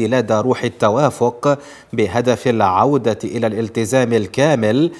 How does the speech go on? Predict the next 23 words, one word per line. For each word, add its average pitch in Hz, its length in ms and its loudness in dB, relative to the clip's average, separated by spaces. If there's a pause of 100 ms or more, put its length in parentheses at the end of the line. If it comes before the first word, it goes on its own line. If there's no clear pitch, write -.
(300)
بخطة 123 720 2
العمل 113 600 2
المشتركة 123 800 0
المبرمة 120 520 2
عام 110 300 2
ألفين 117 300 -2
وخمسة 110 440 0
عشر. - 320 -6 (560)
من 226 80 4
ناحيته، 233 500 8
توقع 156 520 6
ميخائيل 117 720 0
أوليانوف، 127 840 4
ممثل 139 440 2
روسيا 170 420 4
في 131 160 0
مفاوضات 123 680 2
فيينا 113 560 2 (480)
ومندوبها 120 520 0
الدائم 120 480 2
لدى 120 160 0
المنظمات 113 760 0
الدولية 113 720 0